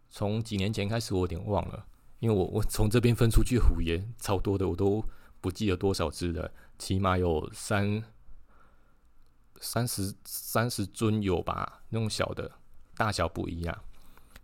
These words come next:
哎呀，啊，然后有一个 feedback 的案例，就是他请了一只虎爷去啊，啊，那个是我亲自去帮他按做的，他就请了一只三，三寸六的小虎爷，那种金虎爷的样貌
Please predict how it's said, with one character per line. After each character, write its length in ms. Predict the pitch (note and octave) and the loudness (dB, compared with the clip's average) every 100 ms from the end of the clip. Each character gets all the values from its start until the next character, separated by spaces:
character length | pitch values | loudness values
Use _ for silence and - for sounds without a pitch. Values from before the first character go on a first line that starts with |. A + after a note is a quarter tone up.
| - | -8
哎 120 | F2+ | -4
呀， 240 | E2+ E2 - | -2 -4 -4
啊， 140 | A#2+ | -2
然 120 | A2+ | 0
后 200 | G#2+ B2 | 2 4
有 180 | G2+ F2 | 4 4
一 80 | F2 | 0
个 300 | F2 F#2 F2+ - | 2 2 2 -2
feedback 580 | - A2+ A#2 G#2+ - | -2 0 0 -2 -2
的 100 | F2 | 0
案 240 | F2+ F#2+ F2+ | 0 0 -2
例， 260 | F2+ - - - - - - - | -4 -6 -10 -16 -18 -20 -20 -8
就 100 | G#2+ | -4
是 140 | A#2 | -2
他 160 | A2+ A2+ | -2 -4
请 180 | - | -2
了 100 | F2+ | -2
一 60 | F2+ | -2
只 200 | F#2 - | -4 -6
虎 200 | - E2 | -6 -4
爷 140 | D#2+ | -4
去 300 | D#2+ - F#2+ | -6 -4 -2
啊， 100 | E2+ | -2
啊， 80 | F2 | 0
那 160 | A#2+ B2+ | 0 0
个 160 | A2+ | 0
是 180 | G2 - | 0 0
我 220 | A2+ F2 | 0 0
亲 260 | F2 - G#2+ | -2 -4 -6
自 160 | - G2+ | -4 -4
去 200 | - G#2 | -4 -4
帮 240 | G2 F#2 | -2 -2
他 160 | F2+ F#2+ | -4 -4
按 300 | F#2+ F#2+ F2 | -2 -2 -4
做 280 | - F#2+ | -4 -4
的， 120 | - - | -4 -8
他 200 | A#2 G#2+ | -4 -4
就 140 | A2 | -4
请 200 | - F2+ | -6 -4
了 80 | F#2 | -4
一 40 | |
只 140 | F#2 F#2+ | -2 -4
三， 320 | - G2 G2+ - - - - - - - - | -2 -2 -4 -10 -20 -20 -20 -20 -20 -20 -20
三 220 | - A2 | -6 -2
寸 120 | A#2 | 0
六 120 | A#2 A2 | 2 2
的 80 | |
小 180 | F#2+ F#2 | 2 0
虎 140 | G2+ F2 | 0 0
爷， 240 | F2 F2+ | -2 -2
那 40 | A#2+ | -4
种 160 | G#2+ | -4
金 180 | F#2+ G#2+ | -2 -4
虎 140 | F#2 | -4
爷 120 | D#2+ E2 | -4 -2
的 100 | F2 | 0
样 200 | F2+ E2+ | -2 -2
貌 240 | E2 - | -4 -8